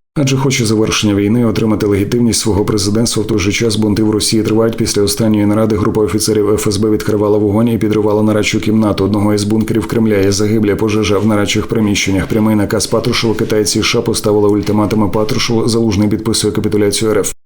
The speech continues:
Відведення військ, створення лінії розмежування, куди зайдуть китайські, американські миротворці в обмін на легітимність Патрушева від С Ш А та Китаю. Крім того, Китай забирає собі Сибір, Урал. Війна заморозиться на нинішніх позиціях без визнання легітимності Р Ф. Залужний разом з союзниками переконали Патрушева: "Ти закінчуєш війну, відводиш війська.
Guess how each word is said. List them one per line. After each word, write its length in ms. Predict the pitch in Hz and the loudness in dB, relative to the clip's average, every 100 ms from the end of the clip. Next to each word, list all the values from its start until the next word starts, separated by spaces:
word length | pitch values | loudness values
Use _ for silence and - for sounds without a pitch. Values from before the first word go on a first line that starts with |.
| _ | _
Відведення 440 | 143 135 135 123 117 | -2 0 2 2 2
військ, 220 | 127 127 | 0 0
створення 380 | - 117 107 107 | -2 0 2 2
лінії 260 | 107 107 | 0 0
розмежування, 600 | 104 98 107 95 110 110 | 0 0 0 0 0 0
куди 220 | 107 113 104 | 0 -2 -2
зайдуть 320 | 107 107 107 | 0 -2 -2
китайські, 460 | 110 107 107 - | -2 -2 -2 -2
американські 540 | 104 101 110 104 - 104 | -2 -2 -2 -2 -2 -2
миротворці 520 | 104 92 113 110 110 | 0 0 0 0 0
в 60 | 104 | 0
обмін 180 | 104 | 0
на 60 | 107 | 0
легітимність 560 | 107 98 107 110 104 - | 0 0 0 0 0 -2
Патрушева 480 | 95 90 - 110 | -2 -2 0 0
від 140 | 104 101 | 0 0
С 60 | |
Ш 80 | 117 | -2
А 20 | |
та 120 | 110 107 | -2 -2
Китаю. 360 | - 113 110 | -2 0 0
Крім 180 | - 104 | 0 0
того, 220 | 110 104 | 0 0
Китай 300 | 104 107 110 | 0 0 0
забирає 400 | 104 104 110 104 | 0 0 2 2
собі 240 | 104 110 104 | 0 0 -2
Сибір, 320 | - 101 107 | 0 -2 0
Урал. 280 | 110 110 110 | 0 0 2
Війна 260 | 110 107 104 | 2 0 0
заморозиться 540 | 101 107 117 107 123 | 0 0 0 0 0
на 100 | 113 | 2
нинішніх 420 | 107 107 101 113 | 2 0 0 -4
позиціях 520 | - 104 113 117 113 107 | -2 -2 -2 -2 -2 0
без 180 | 110 | 0
визнання 400 | 104 98 107 107 | 0 0 0 2
легітимності 600 | 107 95 104 110 104 - | 2 0 0 0 0 0
Р 160 | 110 110 | 0 0
Ф. 120 | 92 | 0
Залужний 400 | 104 110 120 113 | 0 0 0 0
разом 300 | 113 107 107 | 0 0 0
з 40 | - | 0
союзниками 540 | 110 107 113 113 110 | 0 0 0 0 0
переконали 500 | 117 110 113 107 107 | 0 0 0 2 0
Патрушева: 520 | 107 95 95 98 95 | 0 -2 -2 0 0
"Ти 100 | 113 | 0
закінчуєш 580 | 107 110 139 131 117 - | -2 0 0 0 -2 0
війну, 220 | 110 113 | 0 2
відводиш 440 | 110 104 107 104 107 | 2 0 0 0 -2
війська. 340 | 101 - | -2 -2